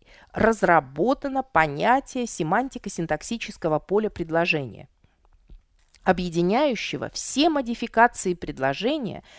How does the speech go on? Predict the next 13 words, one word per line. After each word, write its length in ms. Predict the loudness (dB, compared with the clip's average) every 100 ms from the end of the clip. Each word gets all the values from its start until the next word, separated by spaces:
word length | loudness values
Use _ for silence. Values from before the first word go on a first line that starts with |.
| -4
как 160 | 2 2
средство 480 | 0 0 -2 -2 -2
номинации 640 | 0 0 2 0 0 -8
ситуации 640 | -8 -10 2 4 4 2 -8
действительности 1000 | -8 -8 -8 -4 -4 -4 -8 -8 -4 -2
определенного 840 | -2 -2 -4 -2 -2 -2 -2 -4 -6
типа. 420 | -8 -12 -14 -20 _ _ _ -20 -20 -20 _
Тем 220 | 4 4
самым 520 | 2 2 0 -4 -8 _ _
очерчен 680 | 2 2 2 0 0 -4 -2
круг 420 | -2 -2 -2 -2 -14
синтаксических 1040 | -6 -2 2 2 0 -2 0 0 -2 -6 -6
единиц, 640 | -8 -6 -4 -4 -6 -12